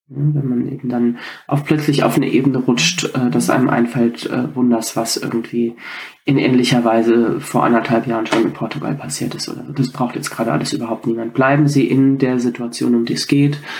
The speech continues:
die das Gefühl ausgelöst hat, und versuchen Sie dafür Lösungsansätze zu entwickeln. Und Kinder haben da nach meinem, nach meiner Einschätzung auch auf jeden Fall klare Rechte, auch sich zu äußern und auch ihren Eltern zu spiegeln,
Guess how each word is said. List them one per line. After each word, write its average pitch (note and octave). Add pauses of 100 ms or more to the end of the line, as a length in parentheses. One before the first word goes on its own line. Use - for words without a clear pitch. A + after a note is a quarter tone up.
(140)
die B2
das A#2+
Gefühl A#2+
ausgelöst A#2+
hat, A#2
und G#2+
versuchen A#2+
Sie A#2+
dafür A#2+ (480)
Lösungsansätze A#2+
zu -
entwickeln. - (320)
Und C#3+
Kinder C#3
haben B2+
da B2+ (180)
nach B2
meinem, C3 (280)
nach D3+
meiner B2
Einschätzung -
auch B2 (600)
auf C3
jeden C3+
Fall B2
klare A#2+
Rechte, -
auch -
sich -
zu -
äußern B2
und -
auch B2
ihren A#2+
Eltern A#2
zu A2+
spiegeln, B2